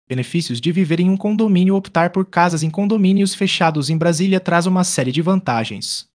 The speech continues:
Você tem segurança, áreas de lazer e um ambiente que promove a convivência. A estrutura dos condomínios é pensada para facilitar a vida e oferecer conforto.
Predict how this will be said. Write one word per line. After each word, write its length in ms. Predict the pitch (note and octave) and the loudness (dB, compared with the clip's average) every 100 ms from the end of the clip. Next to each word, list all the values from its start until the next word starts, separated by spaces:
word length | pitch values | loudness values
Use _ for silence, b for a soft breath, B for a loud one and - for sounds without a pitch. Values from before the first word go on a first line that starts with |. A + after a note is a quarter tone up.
| _ - | _ -6
Você 160 | B2+ | -2
tem 140 | D#3+ F#3+ | 0 0
segurança, 640 | F#3+ F3 D#3+ D#3+ D#3 - | 2 2 2 2 0 -4
áreas 260 | D#3+ D3 D#3+ | -2 0 2
de 100 | E3 | 2
lazer 440 | F#3 E3 F3 E3+ - | 2 4 2 0 0
e 80 | F#3 | 2
um 100 | G3 | 4
ambiente 380 | F#3+ E3 F3 G3+ | 2 2 0 -2
que 140 | G#3 | -2
promove 500 | G#3+ A3 D3 C#3+ F3 | -2 0 4 4 2
a 40 | |
convivência. 920 | F3+ G3+ F#3+ F3 C#3+ A2+ A2+ - G2+ - _ _ - | 0 0 2 2 2 -2 -4 -8 -10 -16 _ _ -4
A 80 | C3 | -4
estrutura 520 | - A3 G#3+ F3 D#3+ | 0 -2 0 2 2
dos 140 | C#3+ | 0
condomínios 600 | - G3 G3+ D#3 E3 F#3+ | 0 2 4 4 4 4
é 60 | G3 | 4
pensada 500 | F#3+ F3+ - D#3+ E3 | 2 2 2 2 2
para 160 | F#3 | 0
facilitar 520 | F#3 G#3+ - A3+ G#3 F#3+ | 2 0 0 0 2 2
a 60 | |
vida 340 | D3 D#3+ E3+ F#3 | 2 2 0 0
e 100 | F3+ | 0
oferecer 500 | G3 G#3+ G#3 F3 F3 | 2 2 2 2 2
conforto. 640 | F3 F3+ - C3 G#2+ - | 2 0 0 -4 -4 -12